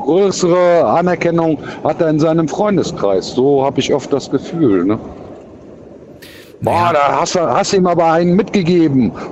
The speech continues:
Speaker 1: Boah, hast du es ihm richtig gezeigt. <laughs> Wenn sie denn frech waren oder was auch immer.
Speaker 2: Ja, aber gut, aber, aber das, aber dieses, dieses Rebellische gegenüber vielleicht irgendwelchen Älteren oder generell so dieses Rebellische, das, das,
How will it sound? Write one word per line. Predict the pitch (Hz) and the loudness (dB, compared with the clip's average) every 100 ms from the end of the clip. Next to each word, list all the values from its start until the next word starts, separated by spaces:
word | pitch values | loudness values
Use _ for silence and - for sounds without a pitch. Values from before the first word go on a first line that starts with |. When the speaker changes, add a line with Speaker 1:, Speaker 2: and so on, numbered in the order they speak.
| - | -2
Speaker 1:
Boah, | 160 170 | 2 2
hast | 165 | 2
du | 170 | 0
es | 175 | 2
ihm | 175 | 2
richtig | 170 190 175 - | 2 0 -2 -2
gezeigt. | 185 - 196 175 131 - 220 214 - | -2 0 0 0 0 -4 -4 -4 -8
<laughs> | - - - - | -12 -12 -10 -4
Wenn | 156 | 0
sie | 147 | 2
denn | 151 | 0
frech | - - 170 - | 0 -2 -2 0
waren | 135 127 123 | 2 2 2
oder | 117 113 | 0 0
was | 113 | 0
auch | 117 | 0
immer. | 113 254 294 | 0 0 -2
Speaker 2:
Ja, | 156 | -2
aber | 110 156 | -4 -2
gut, | 196 - | 0 0
aber, | 104 95 | -2 -6
aber | - 101 | -6 -8
das, | 90 92 - - | -6 -8 -8 -10
aber | 101 98 | -8 -6
dieses, | 110 123 - - | -4 -6 -8 -10
dieses | 110 104 107 | -8 -8 -6
Rebellische | 95 104 143 143 135 | -4 -2 -2 -2 -4
gegenüber | 113 107 82 107 | -4 -6 -6 -6
vielleicht | 101 104 101 101 | -6 -6 -6 -6
irgendwelchen | 104 110 101 95 90 | -6 -6 -6 -8 -8
Älteren | 82 110 117 113 | -8 -8 -6 -6
oder | 104 90 | -4 -6
generell | 90 87 82 98 113 | -6 -8 -6 -6 -4
so | 107 107 | -6 -8
dieses | 98 101 95 | -10 -12 -10
Rebellische, | 92 104 104 - | -8 -6 -6 -8
das, | 98 | -12
das, | - 92 - | -10 -12 -12